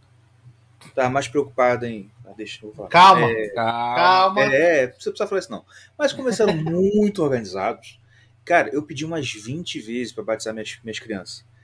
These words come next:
Speaker 1: E nada. Hã? Cheguei lá na igreja católica, filho. Primeira oportunidade, o padre batizou eu, batizou minha esposa, batizou minha filha. Depois do batismo já olhou pra mim e falou, "Posso consagrar Nossa Senhora?" Eu falei, "Pode." Ele, pum, consagrou Nossa Senhora também.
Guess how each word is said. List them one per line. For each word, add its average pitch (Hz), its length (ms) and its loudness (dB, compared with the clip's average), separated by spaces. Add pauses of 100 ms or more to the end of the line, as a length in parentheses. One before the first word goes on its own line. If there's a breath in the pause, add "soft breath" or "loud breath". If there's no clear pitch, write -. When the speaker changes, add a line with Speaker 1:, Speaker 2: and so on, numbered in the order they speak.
(220)
Speaker 1:
E 127 120 -6
nada. 110 380 -2 (340)
Hã? 139 240 -6
Cheguei 135 420 -6
lá 151 140 -2
na 147 80 -4
igreja 131 400 -4
católica, 123 460 -2
filho. - 200 -20 (880)
Primeira 196 440 6
oportunidade, 202 800 2
o 208 160 -14 (120)
padre 202 240 0
batizou 190 380 2
eu, 131 100 2
batizou 139 440 -4
minha 143 120 -8
esposa, 123 360 -8
batizou 127 200 -6
minha 143 140 -2
filha. 147 640 -2 (540 soft breath)
Depois 185 380 8
do 214 40 2
batismo 208 300 2
já 208 260 2
olhou 175 300 6
pra 208 100 -2
mim 208 60 -2
e 214 60 -4
falou, 196 240 0
"Posso 196 260 2
consagrar 156 380 -4
Nossa 147 180 -4
Senhora?" 202 180 -4
Eu - 40 -8
falei, - 180 -20
"Pode." 143 360 4
Ele, 127 300 -4
pum, 170 280 6 (120)
consagrou 143 440 -4
Nossa 131 160 -10
Senhora 135 160 -6
também. 131 240 -16